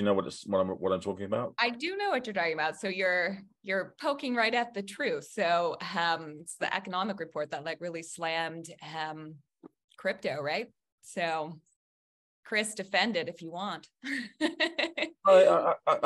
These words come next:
Speaker 1: I think it's interesting that Bitcoin and Ethereum and other cryptocurrencies prices have actually risen this week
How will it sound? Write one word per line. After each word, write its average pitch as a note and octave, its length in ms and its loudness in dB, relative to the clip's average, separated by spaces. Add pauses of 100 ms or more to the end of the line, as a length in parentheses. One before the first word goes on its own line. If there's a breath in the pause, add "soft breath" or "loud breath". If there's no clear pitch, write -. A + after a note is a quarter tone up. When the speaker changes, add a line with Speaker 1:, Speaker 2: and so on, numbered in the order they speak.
(220)
Speaker 1:
I - 20 8
think E3+ 160 4
it's C#3 100 2
interesting D3 360 2
that A#2 180 2
Bitcoin A#2+ 480 4
and G2+ 200 0
Ethereum G2+ 480 2
and F#2+ 80 -4
other G2 240 4
cryptocurrencies F2+ 1040 -2
prices F#2+ 440 2
have E2+ 120 2
actually F#2+ 220 -4
risen F#2 320 2
this D2+ 200 -8
week D#2 360 -6